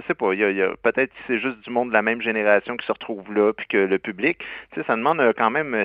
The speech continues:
c'est cher les billets, hein, des, des galas. Alors, euh, c'est un public qui a de l'argent. Peut-être aussi que ces gens-là se reconnaissent moins dans les très jeunes humoristes qui font les galas. Euh, je peux pas dire, mais, mais en tout cas, tu sais, rentrer dans les loges, là, je veux juste te dire que c'était, c'était quelque chose à cette époque-là, parce que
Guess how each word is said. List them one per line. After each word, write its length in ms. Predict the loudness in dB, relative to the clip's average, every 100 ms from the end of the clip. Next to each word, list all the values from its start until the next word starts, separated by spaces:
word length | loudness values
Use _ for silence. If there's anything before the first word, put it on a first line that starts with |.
| -2
c'est 100 | 0
cher 200 | 2 2
les 100 | -2
billets, 180 | -4 -4
hein, 140 | -4
des, 240 | -2 -4
des 280 | -4 -6 -6
galas. 320 | -2 0 0 2
Alors, 280 | 4 4 4
euh, 100 | 0
c'est 60 | -4
un 60 |
public 260 | -8 -8 -4
qui 100 | 0
a 60 | 2
de 80 |
l'argent. 320 | 2 0 -2 -4
Peut-être 340 | -2 -2 -2 -4
aussi 220 | -14 -12
que 60 | -8
ces 100 | -4
gens-là 260 | 0 0
se 60 | 0
reconnaissent 420 | 0 -2 -2 -4
moins 140 | -4 -2
dans 120 | -2
les 160 | -2
très 240 | -4 -2 -2
jeunes 240 | -2 -6
humoristes 440 | -8 -4 -4 -4 -8
qui 100 | -12
font 160 | -8
les 120 | -6 -4
galas. 320 | -2 0 -4 -6 -18 -16 -16 -4
Euh, 200 | 2 4
je 80 | 2
peux 80 | 0
pas 160 | 2 2
dire, 240 | 4 2
mais, 440 | 2 0 0 -4 -4
mais 100 | -6
en 60 | -6
tout 100 | 0
cas, 120 | 0
tu 80 | 2
sais, 120 | -2 -2
rentrer 360 | 0 0 0 0
dans 80 | 2
les 120 | 4
loges, 260 | 6 4
là, 200 | 2 2
je 120 | 0 -2
veux 60 |
juste 180 | -6 -4
te 100 | -4
dire 260 | -2 -2 -4
que 140 | -6
c'était, 260 | -6 -4 -4
c'était 180 | -4 -4
quelque 200 | -4 -2
chose 240 | -2 -2
à 60 | -2
cette 140 | -4
époque-là, 420 | -4 -4 -4 -4 0
parce 260 | 0 0 0
que 200 | 2